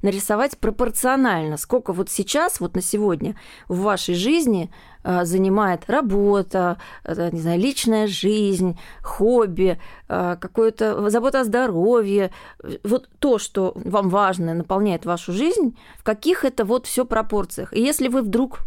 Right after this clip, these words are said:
понимаете, что вы рисуете работу, ну, какую-то очень большим сегментом, но таким большим, что на остальное остается мало, э, времени и сил.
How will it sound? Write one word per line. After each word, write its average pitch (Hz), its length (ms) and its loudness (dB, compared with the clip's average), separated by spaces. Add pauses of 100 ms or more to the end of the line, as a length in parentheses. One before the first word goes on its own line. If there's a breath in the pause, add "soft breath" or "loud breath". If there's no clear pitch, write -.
(260)
понимаете, 208 420 0
что - 180 -4
вы 220 140 2
рисуете 240 480 0
работу, 214 480 -2
ну, 180 80 0
какую-то 185 340 -2
очень 220 400 0
большим 170 400 -4
сегментом, 185 560 -2
но 170 80 -2
таким 196 320 0
большим, 202 380 -2
что 208 260 -2 (240 loud breath)
на 208 120 0
остальное 240 500 2
остается 220 500 -2
мало, 196 460 2 (240 loud breath)
э, 185 140 -2
времени 214 540 4
и 226 40 -2
сил. 185 400 0